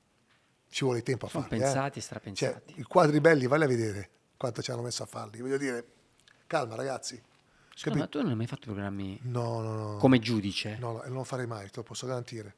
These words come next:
Speaker 2: Se ti arrivasse una proposta,
Speaker 1: È
Speaker 2: magari
Speaker 1: già
Speaker 2: ti è
Speaker 1: arriva-,
Speaker 2: arrivata, esatto.
Speaker 1: guarda, è già arrivata all'epoca, mm, non
Speaker 2: Non pensi che sia nelle tue
Speaker 1: Accetterei,
Speaker 2: corde?
Speaker 1: accetterei di fa-, di fare delle cose che non mi piacciono,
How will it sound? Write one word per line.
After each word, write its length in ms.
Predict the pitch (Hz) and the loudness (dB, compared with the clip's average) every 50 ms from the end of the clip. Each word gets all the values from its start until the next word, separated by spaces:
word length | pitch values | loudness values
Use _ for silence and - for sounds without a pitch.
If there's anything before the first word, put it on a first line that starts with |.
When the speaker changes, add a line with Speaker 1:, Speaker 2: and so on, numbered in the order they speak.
| _ _ | _ _
Speaker 2:
Se 180 | - - - 135 | -8 -6 -4 -2
ti 100 | - 135 | 0 0
arrivasse 360 | 123 135 131 143 135 - - | 4 6 6 4 4 4 0
una 100 | 135 127 | 0 0
proposta, 440 | 120 131 117 - 147 151 143 - 151 | 0 -2 -2 0 -2 -2 -2 0 2
Speaker 1:
È 40 | 135 | 4
Speaker 2:
magari 180 | 131 135 143 160 | 6 8 12 12
Speaker 1:
già 60 | 175 | 12
Speaker 2:
ti 40 | 175 | 12
è 20 | |
Speaker 1:
arriva-, 160 | 170 151 139 123 | 12 12 12 12
Speaker 2:
arrivata, 320 | 131 135 131 120 - 113 | 12 12 12 10 6 2
esatto. 400 | 107 127 165 160 135 131 139 113 | 4 6 8 8 8 6 4 2
Speaker 1:
guarda, 160 | - 85 - | 0 -4 -4
è 60 | 170 | -4
già 140 | 139 123 165 | 0 2 2
arrivata 520 | 165 165 160 170 170 170 165 - 170 165 160 | 2 2 0 0 0 0 0 -2 -2 -2 -2
all'epoca, 480 | 151 143 147 151 147 - 156 - 151 143 | -2 -2 -2 -4 -4 -6 -6 -6 -6 -6
mm, 680 | 139 139 139 139 139 135 131 127 127 127 123 131 131 135 135 _ _ _ _ _ _ _ _ _ _ | -8 -8 -10 -12 -12 -14 -14 -14 -16 -16 -16 -18 -20 -20 -20 _ _ _ _ _ _ _ _ _ _
non 220 | 117 113 110 107 104 - - - - - - - - - | -18 -16 -16 -18 -20 -20 -20 -20 -20 -20 -20 -20 -12 -2
Speaker 2:
Non 200 | 156 139 131 127 | 2 2 2 2
pensi 220 | - 147 - 143 | 2 0 2 2
che 60 | 139 | 2
sia 100 | 123 143 | 2 4
nelle 160 | 139 135 127 120 | 4 4 2 2
tue 100 | - 151 | 4 4
Speaker 1:
Accetterei, 440 | 156 - 160 185 156 190 196 202 | 8 8 10 10 12 12 10 10
Speaker 2:
corde? 100 | 202 - | 10 8
Speaker 1:
accetterei 360 | 165 - - 190 - 202 208 185 | 6 6 6 4 6 6 6 6
di 60 | 151 | 6
fa-, 140 | - 165 165 | 4 4 2
di 240 | 151 139 143 156 | 2 0 -2 0
fare 180 | 143 - 170 143 | 0 0 0 0
delle 160 | 135 139 147 | 0 0 0
cose 220 | - - 170 143 135 | 0 -2 -2 0 0
che 80 | 131 | 0
non 100 | 135 135 | 0 0
mi 80 | 131 123 | -2 -2
piacciono, 500 | - 160 170 165 - - 175 180 175 | -2 -2 -4 -2 -4 -4 -4 -4 -4